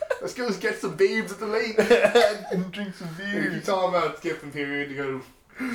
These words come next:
Speaker 1: pick up some babes at the lake,
Speaker 2: <laughs>
Speaker 1: they never go to the lake. <laughs> That annoyed me.
Speaker 2: It's all smoke and mirrors.
Speaker 1: Yeah, but then he, uh, gets to school, everything's backwards. Tamara, uh, the girl who he fancied now,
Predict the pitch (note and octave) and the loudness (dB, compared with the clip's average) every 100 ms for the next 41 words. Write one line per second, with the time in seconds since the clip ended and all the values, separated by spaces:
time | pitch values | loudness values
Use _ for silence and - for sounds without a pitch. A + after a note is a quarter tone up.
0 | G3+ B2 F3 F3 - E3+ C#3+ C3+ D3 D3 | -6 -2 -2 0 -4 -6 -2 -2 0 -4
1 | D3 C3 B2+ D3 - - C3 C3 C3+ G4 | -6 -4 -2 -2 2 4 4 4 2 4
2 | C#3 A#2 A#2 A2+ A2+ A2+ A2 B2+ - B4 | 0 -2 -4 -4 -4 -4 -2 -4 0 0
3 | - - - B4+ C5 - A#4 - - _ | 4 6 6 4 0 0 -6 -10 -20 _
4 | - C3+ C#3 B2 D3 D3+ A#2 G#2 G2 - | -4 0 0 0 -4 -4 -4 -6 -8 -12
5 | - B2 A#2+ A#2 - A#2 A2+ A2+ A2 G#2+ | -12 -4 -4 -4 -4 -2 -2 -2 -4 -2
6 | G#2+ G#2 G2+ - A#2+ G#2+ G2 G2 - A2 | -2 -2 -6 -18 -16 -12 -12 -14 -18 -14
7 | G#2+ G2+ G2 G2 F#2+ G2+ - E3+ C#3+ C#3+ | -12 -10 -10 -10 -10 -12 -12 -10 -4 -2
8 | C#3 C3+ B2 A2+ A2+ A2 G#2+ A2+ G#2+ G2+ | 0 -2 -2 -6 -2 -2 -2 -6 -10 -12
9 | - - - _ _ B2+ A#2+ A#2 A#2 A2+ | -16 -20 -20 _ _ -8 -4 -2 -2 -2
10 | A2+ A2+ - _ _ G#2+ G2+ G2 G2 F#2+ | -4 -10 -18 _ _ -12 -10 -10 -14 -18
11 | _ _ _ _ _ _ _ _ _ _ | _ _ _ _ _ _ _ _ _ _
12 | _ G#2 A2+ A2+ A2 G#2 G2+ G2 G#2+ G#2 | _ -20 -12 -8 -8 -8 -8 -8 -10 -8
13 | A2+ G#2+ A#2 G#2 G#2+ G#2+ G2+ | -8 -8 -12 -10 -8 -6 -8